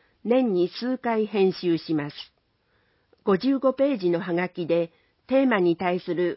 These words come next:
ご意見をお寄せください。広報宇都宮プラス。誰もが活躍し、交流を生み出す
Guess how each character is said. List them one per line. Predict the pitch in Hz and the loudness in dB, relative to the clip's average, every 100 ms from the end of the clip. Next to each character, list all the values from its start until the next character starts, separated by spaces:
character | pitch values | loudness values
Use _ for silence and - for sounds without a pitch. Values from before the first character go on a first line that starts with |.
| 156 | -2
ご | 196 | 0
意 | 233 | 0
見 | 226 220 196 | 0 0 2
を | 185 170 - | 0 -2 -2
お | 170 | -2
寄 | 175 | 0
せ | 170 | -2
く | 156 160 | -4 -6
だ | 151 | -6
さ | - 147 | -8 -8
い。 | 143 - _ _ _ _ _ _ _ _ _ _ _ 311 | -8 -10 _ _ _ _ _ _ _ _ _ _ _ -2
広 | 302 262 | 0 0
報 | 208 180 | -2 0
宇 | 175 | -2
都 | - 226 220 | -2 0 2
宮 | 202 190 180 | 2 0 -2
プ | - 190 | -4 -2
ラ | 170 156 | -2 -4
ス。 | 135 143 - _ _ _ _ _ _ _ - | -10 -14 -14 _ _ _ _ _ _ _ -6
誰 | 202 269 247 | -2 0 0
も | 208 | 0
が | 180 | 0
活 | 180 180 202 | -4 -8 -2
躍 | 202 190 180 | -2 -2 -6
し、 | - 170 165 _ _ _ 254 | -4 -8 -8 _ _ _ 2
交 | 269 | 4
流 | 262 262 | 4 2
を | 240 226 214 - | 4 4 4 2
生 | 208 | 2
み | 208 | 2
出 | 190 190 | -2 -6
す | 175 180 | -4 -4